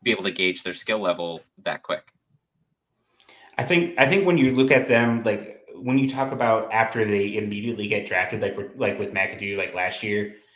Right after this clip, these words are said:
Speaker 2: I,
Speaker 1: Yep.
Speaker 2: I, I think Bradenton's a good place to start because you have the complex there.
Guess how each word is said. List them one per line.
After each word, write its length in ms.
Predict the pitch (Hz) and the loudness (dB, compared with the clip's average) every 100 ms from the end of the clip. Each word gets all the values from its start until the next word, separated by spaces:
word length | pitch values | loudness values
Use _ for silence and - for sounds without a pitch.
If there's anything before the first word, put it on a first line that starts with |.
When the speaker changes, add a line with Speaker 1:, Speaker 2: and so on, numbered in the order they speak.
| _ _ | _ _
Speaker 2:
I, 440 | - - 113 120 - | -18 -8 -4 -2 0
Speaker 1:
Yep. 80 | |
Speaker 2:
I, 240 | 127 131 135 | 2 2 2
I 40 | |
think 300 | 185 196 127 | 0 -2 0
Bradenton's 500 | 117 120 135 135 151 | 2 2 0 -2 -4
a 80 | 110 | -4
good 220 | 110 131 | -2 -4
place 260 | - 131 - | -2 -2 -2
to 60 | 98 | -6
start 440 | - 98 101 - | -8 -6 -6 -8
because 500 | 104 127 110 107 104 | -6 2 4 4 0
you 100 | 107 | -8
have 280 | - 113 110 | 0 2 2
the 60 | 110 | -2
complex 580 | 120 107 107 107 104 | -2 -4 -2 -2 -2
there. 380 | - 98 101 98 | -4 0 0 -2